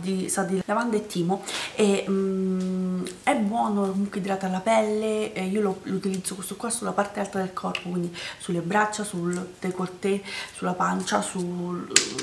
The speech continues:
sul collo comunque, e, mm, e mi è piaciuto molto come effetto. Però non mi è piaciuta appunto la confezione, perché,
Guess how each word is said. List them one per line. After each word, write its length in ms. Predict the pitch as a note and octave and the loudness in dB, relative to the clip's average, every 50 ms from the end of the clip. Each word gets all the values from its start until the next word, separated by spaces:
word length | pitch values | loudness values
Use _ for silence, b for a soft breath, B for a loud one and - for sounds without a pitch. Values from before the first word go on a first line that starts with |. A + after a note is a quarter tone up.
| - F#3 | -6 -6
sul 220 | - - F#3+ F#3 | -4 -4 -4 -4
collo 420 | - - - E3 E3 F#3 G3 F#3+ E3+ | -6 -2 0 2 4 6 6 4 4
comunque, 500 | F3+ F#3 F3+ F3 E3+ - - A3+ A#3+ A#3+ B B B B B B | 4 2 2 0 0 -2 -2 -2 -2 -2 B B B B B B
e, 300 | - G3+ F#3+ F#3 F#3 F#3 | 0 2 2 4 4 2
mm, 420 | F#3 F3+ F3+ F3+ F3+ F3+ F#3 F#3+ G3+ - - - - | 2 2 2 0 0 -2 -2 -4 -6 -8 -10 -8 -2
e 120 | - D#4+ E4+ | -2 2 4
mi 80 | E4 | 4
è 40 | C4+ | 2
piaciuto 380 | - - G#3 G3+ A3+ G#3+ G3+ F#3 | 2 2 0 0 2 2 2 2
molto 300 | F#3 G3+ G3 - F#3+ F#3 | 2 2 2 0 -2 -2
come 180 | E3+ F3 F3 F3 | 0 0 0 0
effetto. 520 | E3+ - - F#3 E3 - - - G3 F#3 B B B B B B B B B - - | -2 -4 -4 -6 -6 -6 -6 -6 -6 -6 B B B B B B B B B -12 0
Però 560 | - D#4 E4+ F4 E4+ D#4 D#4 D#4 E4 E4 - - - | 4 4 6 6 6 6 4 4 2 0 -2 -2 -2
non 300 | A#3+ B3+ C4 C#4+ D4+ D4 | 2 4 4 6 6 6
mi 80 | D4+ | 6
è 60 | D4 D4 | 4 2
piaciuta 240 | - - C#4 C#4 | 0 0 0 0
appunto 360 | C#4+ C#4+ - - A#3+ A#3+ A#3 A3 | 0 0 -2 -4 -4 0 0 0
la 100 | G#3+ G3+ | 0 0
confezione, 760 | G#3 G3+ G3 - - G3+ G3 - - - F#3 F3 F3 F3+ F#3+ | 0 -2 -2 -2 -2 -4 -4 -4 -4 -2 -2 0 0 0 0
perché, 360 | F#3 C4 B3+ - - - F#3 | 0 0 -2 -2 -4 -4 -4